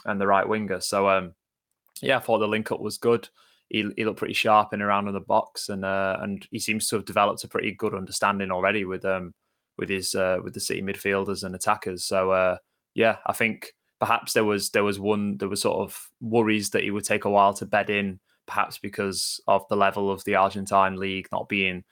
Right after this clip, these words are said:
sort of on the, the same as the Premier League. But, um, yeah, I mean, maybe we've just got to remember that he, he was by far and away the best player in South America in, in recent years. So he's obviously not as sort of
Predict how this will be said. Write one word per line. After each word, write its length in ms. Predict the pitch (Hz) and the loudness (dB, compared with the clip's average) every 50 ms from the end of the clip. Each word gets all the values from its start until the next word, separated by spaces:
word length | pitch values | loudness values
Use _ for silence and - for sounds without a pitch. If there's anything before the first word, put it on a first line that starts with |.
| _ _ _ _ _ _ | _ _ _ _ _ _
sort 240 | - - 110 - - | -2 0 0 2 2
of 240 | 98 95 87 - - | 0 -2 -2 -4 -2
on 180 | - 104 101 98 | 2 2 2 2
the, 260 | 95 90 - - - - - - | 0 -4 -4 -4 -6 -8 -8 -8
the 80 | 110 | -4
same 260 | - - 104 101 98 | 0 2 2 2 0
as 80 | 98 - | -2 -4
the 80 | - 98 | -4 -2
Premier 260 | 117 110 107 113 113 | 0 0 0 2 2
League. 280 | 113 117 117 113 110 _ | 2 2 2 0 -2 _
But, 240 | - 104 98 82 - | 2 2 4 4 6
um, 400 | 95 95 92 92 90 90 87 90 _ _ _ _ _ - | 4 4 4 2 -2 -6 -10 -14 _ _ _ _ _ -6
yeah, 320 | 107 104 101 98 92 98 98 | -2 2 4 4 2 2 0
I 40 | 101 | -2
mean, 320 | 104 98 98 95 92 101 - 101 | 0 0 0 -2 -4 -6 -6 -2
maybe 220 | 104 104 101 98 | 0 0 0 0
we've 120 | 101 101 | 0 -2
just 140 | 98 - - | -2 0 0
got 80 | - - | 2 4
to 80 | - | 4
remember 320 | 98 98 95 101 101 104 98 | 4 4 2 0 0 0 0
that 160 | 98 92 - | 0 0 0
he, 200 | - 98 - - | -2 -4 -8 -8
he 200 | - - 107 104 | -4 -2 0 2
was 160 | 104 104 98 | 2 2 2
by 180 | - 107 98 - | 4 2 2 4
far 220 | - 107 101 98 | 4 6 6 6
and 80 | 98 98 | 6 4
away 180 | 95 98 98 | 4 2 2
the 80 | 95 101 | 2 2
best 260 | 95 98 95 - - | 0 -2 -2 -2 0
player 280 | - 104 101 98 98 95 | 2 4 4 4 4 2
in 100 | 95 95 | 0 0
South 240 | - 98 92 - - | 0 0 0 0 0
America 480 | 98 92 95 95 98 - 95 95 92 - - _ _ _ _ _ _ _ | 0 0 0 0 0 -2 -2 -4 -4 -4 -8 _ _ _ _ _ _ _
in, 160 | - 95 95 87 | -6 -6 -4 -4
in 160 | 92 92 95 | -4 -4 -2
recent 320 | 98 101 98 - 101 98 | -2 -2 -2 -4 -4 0
years. 320 | 98 101 101 98 98 95 - | 2 4 4 4 2 2 0
So 180 | - 101 92 | 0 0 0
he's 120 | 95 95 95 | 0 2 2
obviously 540 | 95 87 - - - 104 98 95 90 - _ _ _ _ _ _ _ _ _ - | 0 0 0 -4 -2 -2 -2 -2 -4 -8 _ _ _ _ _ _ _ _ _ -4
not 300 | 101 110 107 95 - - | 0 2 2 4 4 2
as 100 | 101 98 | 2 2
sort 220 | - 120 107 - | 4 4 4 4
of 240 | 92 101 92 - - | 4 0 0 -2 -10